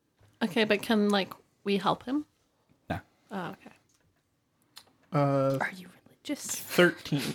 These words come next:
Speaker 1: I'm proficient in religion.
Speaker 2: So you, uh, you kneel down and you, you pray kind of to Lathander, kind of also to your, your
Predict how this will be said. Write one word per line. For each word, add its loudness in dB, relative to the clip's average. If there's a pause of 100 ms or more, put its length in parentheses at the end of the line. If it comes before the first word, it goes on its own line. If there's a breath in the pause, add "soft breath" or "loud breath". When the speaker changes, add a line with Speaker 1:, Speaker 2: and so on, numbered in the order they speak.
(120)
Speaker 1:
I'm 2
proficient -2
in -2
religion. -8 (460)
Speaker 2:
So 8
you, 8 (960)
uh, 8
you 10
kneel 12
down 10 (1080)
and 8
you, 8
you 8
pray 8 (120)
kind 8
of 6
to 8
Lathander, 8
kind 8
of 6 (640)
also 10
to 6
your, 10
your 8